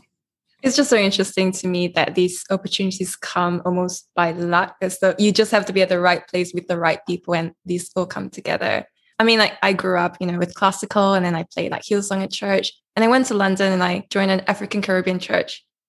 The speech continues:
These musicians had never had a single proper lesson before. So the chords they play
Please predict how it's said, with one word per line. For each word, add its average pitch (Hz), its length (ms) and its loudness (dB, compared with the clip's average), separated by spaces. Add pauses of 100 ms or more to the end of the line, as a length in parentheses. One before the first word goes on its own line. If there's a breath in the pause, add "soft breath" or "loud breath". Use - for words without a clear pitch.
These 269 160 2
musicians 233 540 2
had 208 220 0
never 233 400 2
had 220 240 -2
a 202 40 -2
single 214 640 2
proper 214 540 -2
lesson 196 420 -2
before. 196 240 -6
So 214 160 0
the 208 100 2
chords 240 520 0
they 226 140 0
play 208 500 0